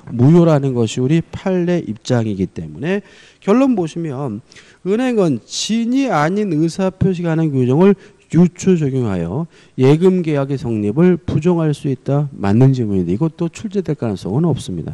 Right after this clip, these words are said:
이게 옛날에 명성그룹 사건 해가지고 한 우리가 한 십오 년 전쯤에 공부했으면 중요한 판례인데 지금은 의미가 없어요. 사 번. 진이 아닌 의사표시를 주장하는 자는 표시와 진이가 다르다는 사실 및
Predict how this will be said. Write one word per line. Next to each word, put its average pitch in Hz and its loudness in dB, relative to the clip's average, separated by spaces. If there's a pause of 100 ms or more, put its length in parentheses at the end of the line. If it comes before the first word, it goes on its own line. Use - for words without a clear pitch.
(140)
이게 151 2
옛날에 147 0 (380)
명성그룹 185 0
사건 160 -6
해가지고 113 -4 (280)
한 156 -4
우리가 151 0
한 151 0 (220)
십오 262 -2
년 247 0
전쯤에 156 2
공부했으면 117 0
중요한 123 0
판례인데 98 0
지금은 104 0
의미가 143 0
없어요. 135 -12 (760)
사 185 2
번. 135 4 (800)
진이 240 2
아닌 196 2
의사표시를 185 2
주장하는 175 2
자는 120 -2 (300)
표시와 233 2
진이가 175 0
다르다는 147 0
사실 147 0
및 113 2